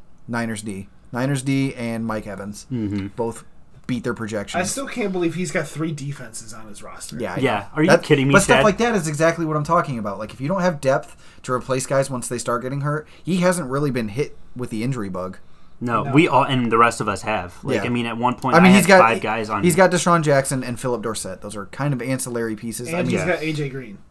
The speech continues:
Speaker 1: Yeah.
Speaker 2: Yeah.
Speaker 1: Oh, yeah. I mean, he was out to start the season.
Speaker 3: Yeah.
Speaker 1: So, but, uh,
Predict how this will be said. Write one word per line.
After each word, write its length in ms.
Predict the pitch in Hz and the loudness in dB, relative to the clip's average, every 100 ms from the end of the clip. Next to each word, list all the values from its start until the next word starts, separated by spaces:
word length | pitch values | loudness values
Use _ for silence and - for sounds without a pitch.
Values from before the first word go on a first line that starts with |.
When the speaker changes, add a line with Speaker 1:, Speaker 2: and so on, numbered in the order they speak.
| - | -14
Speaker 1:
Yeah. 220 | 120 95 - - - - - - - - - | -8 -8 -10 -18 -20 -20 -20 -20 -20 -18 -4
Speaker 2:
Yeah. 80 | 139 | -2
Speaker 1:
Oh, 40 | 123 | 0
yeah. 260 | 107 98 107 | -2 -8 -8
I 80 | 120 | -6
mean, 120 | 113 | -4
he 80 | 127 | -4
was 140 | 113 | -2
out 220 | 107 104 - - - | -4 -4 -10 -16 -12
to 180 | 113 - | -12 -12
start 320 | - - 117 101 | -10 -6 -6 -4
the 60 | |
season. 320 | - 101 92 101 | -8 -8 -8 -6
Speaker 3:
Yeah. 120 | 151 | -6
Speaker 1:
So, 200 | 98 101 - - - - - | -6 -8 -12 -14 -12 -12 -4
but, 240 | 113 117 - | -2 -2 -2
uh, 400 | 120 113 113 | 0 2 0